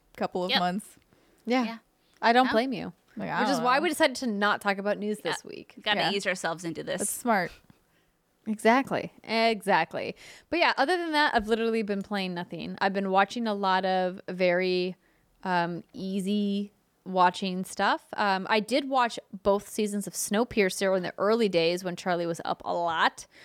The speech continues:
Speaker 3: And I was just awake holding her, um, and I could watch dialogue intensive things, but now I can't. I've started trying to watch C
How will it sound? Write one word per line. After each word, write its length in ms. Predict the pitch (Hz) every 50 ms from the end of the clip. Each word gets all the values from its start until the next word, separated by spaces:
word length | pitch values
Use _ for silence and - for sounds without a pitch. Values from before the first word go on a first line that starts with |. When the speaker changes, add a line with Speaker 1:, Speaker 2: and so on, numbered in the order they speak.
| - - - - - _ _
Speaker 3:
And 120 | - 202 202
I 100 | 190 190
was 120 | 190 185
just 120 | 196 190 208
awake 260 | 202 196 196 190 -
holding 480 | - - - 196 196 214 202 226 226 240
her, 280 | 247 262 269 294 339 381 381 403 -
um, 280 | 226 214 208 202 196 170
and 140 | 196 190
I 60 | 185 175
could 200 | 202 185 190 180
watch 320 | 175 175 190 214 - - - _ - - 196
dialogue 540 | 175 208 185 185 185 180 180 180 185 185 - -
intensive 480 | 202 190 - 196 185 185 - 185 180
things, 280 | - - 180 190 208 190
but 140 | - 175 170
now 260 | 175 175 175 185 190
I 120 | 190 190
can't. 560 | 185 - - - 185 175 160 156 196 214 - -
I've 140 | - - -
started 320 | - 240 240 247 233 214
trying 260 | - - 247 254 262
to 80 | 254 240
watch 220 | 220 214 202 -
C 580 | - - - - - 247 233 196 185 185 214